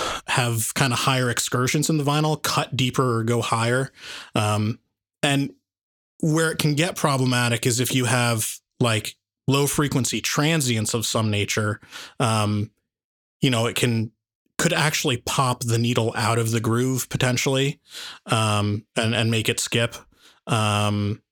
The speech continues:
and, and, th-, th-, you know, there are kinda other associated tangential things that can happen, but that's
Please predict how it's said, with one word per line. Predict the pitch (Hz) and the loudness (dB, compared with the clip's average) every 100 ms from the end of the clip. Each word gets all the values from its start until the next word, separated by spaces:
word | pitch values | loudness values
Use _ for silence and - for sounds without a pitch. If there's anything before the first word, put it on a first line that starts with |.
| _ _ _ _ _ _ _ - 120 - | _ _ _ _ _ _ _ -4 -2 0
and, | 135 127 127 - | 0 0 0 -4
and, | 156 151 147 123 - | -2 0 0 -4 -8
th-, | - 165 | -6 -4
th-, | 175 | 0
you | 170 | 2
know, | 123 104 - | 2 0 0
there | 127 | 0
are | 131 - - | 0 -4 -2
kinda | 135 120 123 | 0 2 2
other | 117 113 113 | 2 2 0
associated | 110 - 117 - 110 104 104 - - | 0 0 -2 0 -2 -2 -4 -8 -6
tangential | - 110 107 107 - 101 | -2 0 0 -2 -2 -2
things | 113 107 | -2 0
that | 107 | -2
can | 104 | -2
happen, | 110 107 104 98 | 0 0 0 -2
but | 120 | 0
that's | 160 - | 0 -2